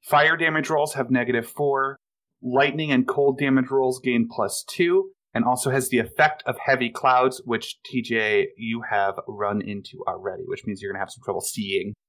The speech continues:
The sky is blocked. High-flying aerial creatures have total cover.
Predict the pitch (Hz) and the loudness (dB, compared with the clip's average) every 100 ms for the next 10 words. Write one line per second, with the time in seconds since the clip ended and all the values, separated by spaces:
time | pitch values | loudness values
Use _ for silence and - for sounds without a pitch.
0 | _ - 101 - 120 110 104 107 101 101 | _ -6 -6 2 4 4 0 2 2 2
1 | - - _ _ - 113 107 113 104 101 | -4 -20 _ _ 2 2 2 0 0 0
2 | 107 101 98 107 - - - - 151 143 | 2 2 2 -2 -6 -6 -8 -2 0 2
3 | 120 107 104 | 0 0 0